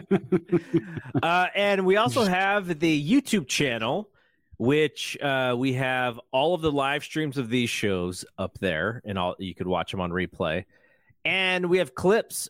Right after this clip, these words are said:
of our shows. We kind of take a segment from each show and, and put it as a, as its own clip. You know, if Jimmy Garoppolo played for the Giants, we'd get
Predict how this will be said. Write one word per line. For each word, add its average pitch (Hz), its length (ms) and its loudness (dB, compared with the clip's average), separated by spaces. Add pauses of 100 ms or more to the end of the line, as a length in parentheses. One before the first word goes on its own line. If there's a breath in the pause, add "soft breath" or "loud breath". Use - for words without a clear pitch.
of 123 240 0
our 107 140 0
shows. 101 400 -2
We 113 80 0
kind 117 140 -2
of - 80 -10
take - 460 -6 (220)
a 127 80 -4
segment 135 600 -2
from 120 260 -2
each 120 180 -4
show 120 420 2
and, 120 120 -2
and 101 160 -8
put 120 140 -6
it 110 100 -2
as 104 180 -2
a, 101 160 -2 (100)
as 98 200 -6
its 90 120 -8
own 98 140 -2
clip. 151 260 -2 (600 soft breath)
You 180 120 4
know, 277 60 4
if 269 100 0
Jimmy 285 260 0
Garoppolo 170 640 2
played 165 360 -2
for 127 120 -4
the 104 80 -6
Giants, 135 560 -4
we'd 123 160 -4
get 117 200 -4